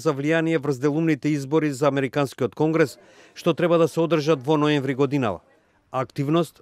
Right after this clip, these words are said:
која била во согласност со истите такви руски напори во две илјади и шеснаесетата година. Оваа компанија вели дека отстранила триесет и две политички ориентирани лажни сметки и страници од социјалните платформи Facebook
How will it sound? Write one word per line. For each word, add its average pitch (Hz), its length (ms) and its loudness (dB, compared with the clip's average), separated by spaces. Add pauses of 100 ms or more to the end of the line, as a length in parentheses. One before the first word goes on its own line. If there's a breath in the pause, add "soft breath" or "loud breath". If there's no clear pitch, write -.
која 156 160 4
била 170 260 2
во 147 120 -2
согласност 170 600 -2
со 147 180 0
истите 160 380 -2
такви 143 320 -4
руски 139 320 -4
напори 143 400 0 (340 soft breath)
во 127 140 0
две 127 240 0
илјади 123 200 0
и 117 40 -2
шеснаесетата 117 760 -8
година. 92 300 -10 (720 soft breath)
Оваа 139 280 4
компанија 156 520 0
вели 156 240 0
дека 151 240 -2
отстранила 165 560 0
триесет 170 540 -2
и 151 80 -2
две 143 200 0
политички 156 600 -4
ориентирани 147 640 0
лажни 135 400 0
сметки 147 500 -6 (300)
и 117 120 -8
страници 147 560 -2
од 143 140 -2
социјалните 143 580 -2
платформи 131 560 -4
Facebook 131 580 -8